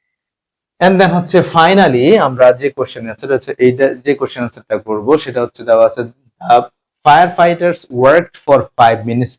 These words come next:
to dash the blaze।" মানে ফায়ার ফাইটার হচ্ছে, আহ, কাজ করছিল, উম, আহ, কাজ করছে, কা-, কাজ করছিল আর কি, আহ, কত, কত ঘন্টা ধরে? প্রায় পাঁচ ঘন্টা ধরে, to dash the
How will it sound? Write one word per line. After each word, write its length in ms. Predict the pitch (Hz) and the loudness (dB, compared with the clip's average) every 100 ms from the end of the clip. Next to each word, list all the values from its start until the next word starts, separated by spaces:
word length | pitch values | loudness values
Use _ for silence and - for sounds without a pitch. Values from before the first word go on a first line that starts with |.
| - | -2
to 240 | 170 151 | 0 0
dash 260 | 123 127 - | 2 0 0
the 60 | 113 101 | -6 -4
blaze।" 500 | 104 90 92 - - _ _ _ - | -4 -4 -6 -12 -16 _ _ _ -4
মানে 160 | 127 147 | 0 0
ফায়ার 220 | 139 135 143 | 2 2 2
ফাইটার 260 | 160 165 | 0 0
হচ্ছে, 540 | 165 - 147 127 220 269 _ _ - | -2 -6 -2 0 0 -4 _ _ -2
আহ, 360 | 117 113 113 | 2 4 2
কাজ 440 | - 127 127 - - | 0 2 2 0 -6
করছিল, 720 | 147 160 160 - - 113 107 139 254 247 - _ - | 0 0 -2 -10 -4 -2 0 2 2 -2 -8 _ -14
উম, 840 | 131 113 110 107 104 - - 139 | -10 -8 -8 -6 -8 -10 -12 -8
আহ, 200 | 117 113 117 | -4 -4 -2
কাজ 240 | 143 135 - | 0 0 0
করছে, 680 | 165 160 - 127 139 233 - | 0 0 -2 0 0 0 0
কা-, 120 | 127 | 0
কাজ 240 | 147 147 - | 2 -2 0
করছিল 420 | 175 - 113 104 | -4 -2 -6 -6
আর 80 | 104 | -4
কি, 260 | 156 247 - _ _ _ _ _ | -2 -2 -4 _ _ _ _ _
আহ, 220 | - 110 113 | 0 2 2
কত, 260 | 143 143 135 120 127 | 0 0 0 -2 -2
কত 220 | 135 131 120 120 117 | 0 0 0 0 -4
ঘন্টা 280 | 120 120 | -6 -6
ধরে? 260 | 123 127 214 | -4 -2 -2
প্রায় 480 | - _ - 110 107 - | -6 _ -2 0 -2 -2
পাঁচ 280 | 117 107 104 | -4 -4 -10
ঘন্টা 340 | 104 98 95 95 | -14 -12 -8 -8
ধরে, 320 | 104 139 139 | -4 -4 -4
to 60 | 120 | -10
dash 300 | 104 107 | -8 -6
the 100 | 104 | -6